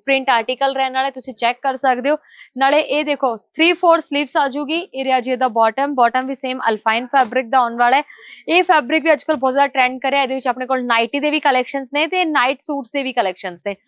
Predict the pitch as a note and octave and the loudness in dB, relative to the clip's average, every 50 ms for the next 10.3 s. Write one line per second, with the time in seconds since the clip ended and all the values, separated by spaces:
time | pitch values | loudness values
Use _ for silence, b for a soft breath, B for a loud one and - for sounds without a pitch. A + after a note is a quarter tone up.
0 | b b b b b _ - D4+ D4 D#4 D4+ - C#4+ - F#3+ - A3+ A#3 A#3+ B3 | b b b b b _ 2 4 4 6 4 2 0 0 2 4 4 4 6 4
1 | B3 A#3+ A3+ G#3 G3+ G#3 - G#3+ G3+ G3 - G#3 F#3+ F#3 - A3+ A#3+ A#3 B3+ B3 | 4 4 2 2 0 -2 -2 -2 -2 -2 -2 -4 -4 -2 -2 -2 -2 0 -2 0
2 | - A#3 G3+ F#3+ G3+ G#3 G#3 G3+ G3 _ _ G3 G3+ F3+ F3+ _ - F#3+ F3 E3 | 2 2 2 4 2 -2 -4 -4 -12 _ _ -4 -4 -4 -4 _ -2 -2 -2 -2
3 | E3 E3 D#3+ F3 - - A#3+ A3 F3 - _ _ _ _ _ _ _ _ _ - | -6 -6 -8 -8 -6 0 0 0 0 0 _ _ _ _ _ _ _ _ _ -20
4 | - _ _ _ _ _ _ _ F4+ F#4+ F#4+ F#4 - E4+ C#4+ C4 B3 A3 A3 B3 | -20 _ _ _ _ _ _ _ 2 2 2 2 2 2 4 4 2 4 2 0
5 | A#3 - A#3+ A3 A3 G#3 - B3 C#4 E4+ E4+ - _ _ _ _ _ _ _ - | 0 0 -8 -8 -8 -4 0 0 0 0 0 -4 _ _ _ _ _ _ _ 0
6 | D#4+ D#4+ E4 E4+ D#4+ - F4 D#4+ E4 C4+ E4 E4 D#4 D4+ - D4+ D4 C#4 C4+ C#4 | 2 2 2 0 0 0 0 0 0 -2 -2 -2 -2 -4 -2 0 0 0 2 2
7 | C#4 C4+ C4 C4 C#4+ D4+ E4 F4 - - - _ - C#4 C4+ - - C#4+ C#4 C#4 | 2 2 2 0 -2 -2 -2 -4 -8 -14 -12 _ -2 -2 0 0 0 -2 0 0
8 | C#4 C#4 D#4 D#4 B3 C4+ B3+ C4 C4 B3 - C#4 B3+ B3 B3+ C#4 D#4 D#4 - - | 0 0 -2 -2 2 2 2 2 2 0 0 2 2 2 2 2 0 -2 0 0
9 | C4 B3 B3 A#3 A3+ C4 C4+ C#4 - C#4+ - A#3 A#3 A#3 A#3+ A#3+ - C4 C4 B3+ | 2 2 0 -2 -4 -4 -6 -4 -4 -4 -4 -2 0 0 0 0 -2 -2 -4 -2
10 | B3 B3+ B3 A#3+ A#3 | 0 2 2 2 0